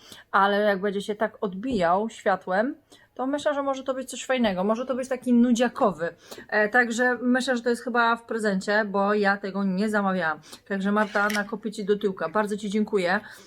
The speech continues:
To było niepotrzebne i wydaje mi się, że tutaj też tego nie zamawiałam, tego jednego. Wydaje mi się, że poszłam tylko w ten jasny. No i wahałam się, czy zamawiałam już teraz maski,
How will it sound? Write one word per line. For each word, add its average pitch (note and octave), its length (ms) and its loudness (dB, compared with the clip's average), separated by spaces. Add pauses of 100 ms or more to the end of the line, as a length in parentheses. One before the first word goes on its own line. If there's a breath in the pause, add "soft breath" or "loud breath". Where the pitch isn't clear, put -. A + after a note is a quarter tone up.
(680 loud breath)
To A3+ 80 -4
było A3 180 2
niepotrzebne A3+ 680 0
i A3 160 -2
wydaje G#3+ 380 2
mi G#3+ 120 -2
się, G#3+ 140 -4
że G#3 120 -4
tutaj G#3 260 -6
też G#3+ 140 -10
tego F3+ 240 -6
nie F3+ 140 -6
zamawiałam, F3+ 560 -6
tego F3+ 200 -4
jednego. F3 400 -4 (560 loud breath)
Wydaje G#3+ 200 4
mi A#3+ 60 0
się, A#3 80 -4
że A3+ 100 -2
poszłam A#3+ 340 0
tylko A#3+ 180 0
w A3 80 -8
ten B3+ 140 0
jasny. F#3+ 520 0 (380 loud breath)
No A3 80 0
i A#3 100 4
wahałam B3+ 360 4
się, B3+ 100 -10
czy B3 120 -10
zamawiałam A#3+ 440 2
już B3 100 -2
teraz A#3+ 240 0
maski, G#3 360 0